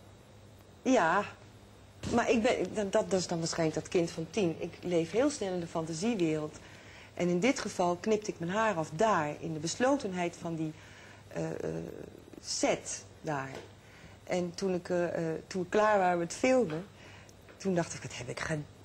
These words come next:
Wat heb ik gedaan? Ik moet zo het dagelijks leven ook nog in."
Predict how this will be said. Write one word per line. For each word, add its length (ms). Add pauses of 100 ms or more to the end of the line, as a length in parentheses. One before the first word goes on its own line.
(600)
Wat 80
heb 120
ik 60
gedaan? 840
Ik 160
moet 140
zo 180
het 100
dagelijks 400
leven 260
ook 160
nog 160
in." 320